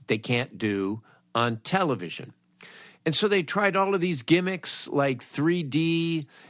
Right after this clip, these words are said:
and smell-o-vision and, uh, these outrageous claims that, uh,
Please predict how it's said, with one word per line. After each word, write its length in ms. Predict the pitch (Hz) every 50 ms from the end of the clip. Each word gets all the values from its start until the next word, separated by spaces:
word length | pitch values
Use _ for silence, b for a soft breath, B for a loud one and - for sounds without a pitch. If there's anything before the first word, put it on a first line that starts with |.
| B B
and 440 | - 113 117 117 117 117 113 110 104
smell-o-vision 1500 | - - - - - 139 139 143 156 165 170 165 165 160 139 127 147 165 165 151 127 139 160 156 151 147 147 143 143 131 123 B B B B B B B B -
and, 640 | - 120 117 113 113 110 107 107 110 110 104 98 - - -
uh, 440 | - 101 98 95 95 95 95 95 101 - - 147 - - - - - - - -
these 680 | - - 139 139 143 135 123 131 127 120 113 107 - - - -
outrageous 720 | 123 127 120 113 113 127 139 147 147 135 151 143 127 -
claims 880 | - - - - 127 135 143 147 147 143 143 147 147 147 147 131 - - B B B B B B
that, 480 | - 113 113 120 120 120 117 117 113 110 B B B B _ -
uh, 360 | 113 110 110 110 110 107